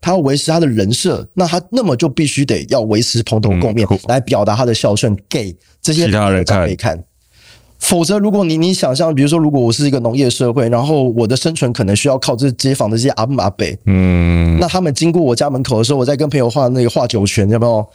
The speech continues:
Speaker 1: 在喝台湾啤酒这样子，那可能这个人设崩坏以后，人家就不想帮你了。
Speaker 2: 嗯。
Speaker 1: 那你就很难在这个村子上活下去。
Speaker 2: 对啊，我觉得以前那个集体意识是非常，非常，
Speaker 1: 非常，
Speaker 2: 非常，非常重要的，
Speaker 1: 非常强。
Speaker 2: 非常重要的，非常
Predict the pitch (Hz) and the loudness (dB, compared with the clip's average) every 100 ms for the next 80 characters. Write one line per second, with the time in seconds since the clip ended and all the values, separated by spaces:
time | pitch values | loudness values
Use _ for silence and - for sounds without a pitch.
0 | _ - 151 156 139 127 135 113 117 95 | _ -4 0 0 0 0 0 0 0 0
1 | 120 131 123 92 87 - _ _ _ _ | 0 0 -2 -6 -12 -16 _ _ _ _
2 | _ _ _ _ 165 - 107 101 101 135 | _ _ _ _ -4 -2 0 0 2 0
3 | 104 107 123 113 120 104 120 104 113 - | 0 0 -2 -2 0 0 2 2 0 0
4 | 98 82 87 90 - 98 98 95 92 90 | -2 -2 -4 -4 -2 0 2 2 2 2
5 | 90 123 139 90 90 107 104 - 92 92 | 2 0 -2 -2 0 0 0 0 0 0
6 | 87 - 92 - 95 104 135 190 - 104 | -2 -2 -2 0 0 2 0 -2 -4 -2
7 | 95 107 101 127 107 143 127 - 131 123 | 0 0 0 -2 -2 -2 -2 0 0 2
8 | 104 110 110 107 104 98 113 104 87 85 | 2 2 2 2 0 0 0 2 2 0
9 | 98 90 87 - - 123 110 107 - 101 | 0 0 0 0 0 0 0 0 0 0
10 | 98 92 82 - 147 143 73 110 101 92 | 2 2 0 0 0 0 0 0 2 2
11 | 92 90 80 82 | 2 2 0 0